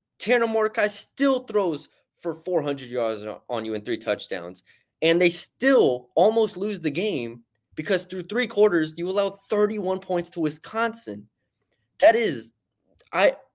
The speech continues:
I was an optimist of sorts, but throughout the entire season, it's been like, "All right, we know who they can stop. We know who they can't." Wisconsin, on paper, fell, fell squarely in the category of teams they could stop, and they didn't, even with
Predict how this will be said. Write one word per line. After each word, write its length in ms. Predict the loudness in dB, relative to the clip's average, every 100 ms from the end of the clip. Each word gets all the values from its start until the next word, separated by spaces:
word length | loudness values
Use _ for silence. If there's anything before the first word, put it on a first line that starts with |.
| _ 0
I 100 | 2
was 220 | 2 0
an 140 | -2 -6
optimist 720 | -6 -6 -6 -6 -4 -4 -4
of 160 | -4 -4
sorts, 500 | -6 -2 0 -2 -4
but 340 | -2 -2 -2 -8 _ _ _ _ _
throughout 280 | 0 2 2
the 80 | 0
entire 300 | 0 4 4
season, 300 | 2 -4 -2
it's 140 | -4
been 120 | -2 -2
like, 140 | 0
"All 60 | 2
right, 180 | 2
we 160 | 0 -6
know 240 | 0 0
who 140 | 0 -2
they 120 | -2
can 140 | -4
stop. 300 | -6 0 0
We 80 | 0
know 140 | -4 -4
who 100 | -4
they 100 | -6
can't." 320 | -6 -8 -10 _ _
Wisconsin, 560 | -8 -8 -2 -2 -2 -6
on 200 | 0 0
paper, 520 | 0 -2 0 -2 -4 -8 _ _ -2
fell, 340 | 2 2 2 -12 _ _ -10 4
fell 400 | 4 4 -2 -12 _ -20
squarely 440 | -2 2 4 2
in 60 | -4
the 60 |
category 480 | -2 -2 -2 -2 -2
of 100 | -2
teams 260 | -4 -6 -4
they 120 | -6
could 380 | -6 -6 -6 -6
stop, 400 | -6 -6 -6 _ _ _ _
and 180 | -6 -2
they 200 | -4 -6 _
didn't, 360 | -2 0 -4 -10
even 260 | -6 -4 -2
with 200 | -2